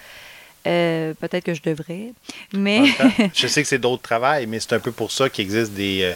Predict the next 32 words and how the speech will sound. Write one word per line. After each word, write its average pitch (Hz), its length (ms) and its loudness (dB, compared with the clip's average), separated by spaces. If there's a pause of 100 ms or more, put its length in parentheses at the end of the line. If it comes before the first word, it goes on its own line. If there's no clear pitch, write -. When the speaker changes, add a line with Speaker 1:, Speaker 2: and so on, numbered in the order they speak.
(420)
Speaker 2:
des, 98 200 0
des, 92 240 -4
des 95 280 -2
radio 104 640 0
edits 98 340 -6
aussi. 104 80 -4 (140)
Speaker 1:
Exact, 185 480 0 (180)
c'est - 200 0
Speaker 2:
Fait - 40 0
que - 60 -8
ça - 100 2
Speaker 1:
ça. - 60 2
Speaker 2:
permet... 117 380 -2
Parce - 180 -8
que 147 100 -6
ça, 202 100 2
c'est 175 160 -4
pas - 140 -6
quelque 147 140 -2
chose 170 200 -2
que 135 120 0
je 117 100 0
déteste, 120 640 0
parce 107 160 -2
que, 120 340 0
euh, 101 280 -8 (640)
des 120 180 -8
fois, 151 280 2
t'entends 135 320 0
une 131 80 -4
chanson 127 240 -4
radio, 131 440 -2